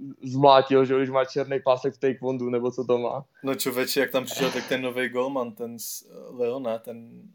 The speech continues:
Speaker 2: Mike Dunn.
Speaker 1: No, no, no.
Speaker 2: No, tak, eh, <laughs> já to teda nemůžu tady říct, jo, protože to je sprostý, ale, ale když tak si to můžou diváci najít, že,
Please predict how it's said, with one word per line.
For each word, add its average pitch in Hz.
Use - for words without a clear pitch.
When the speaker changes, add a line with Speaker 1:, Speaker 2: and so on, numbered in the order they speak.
Speaker 2:
Mike 120
Dunn. 120
Speaker 1:
No, 135
no, 127
no. 123
Speaker 2:
No, 117
tak, 127
eh, 143
<laughs> -
já 143
to 135
teda 127
nemůžu 127
tady 131
říct, 127
jo, 117
protože 113
to 110
je 117
sprostý, 120
ale, 113
ale 120
když 120
tak 120
si 127
to 127
můžou 120
diváci 120
najít, 113
že, 113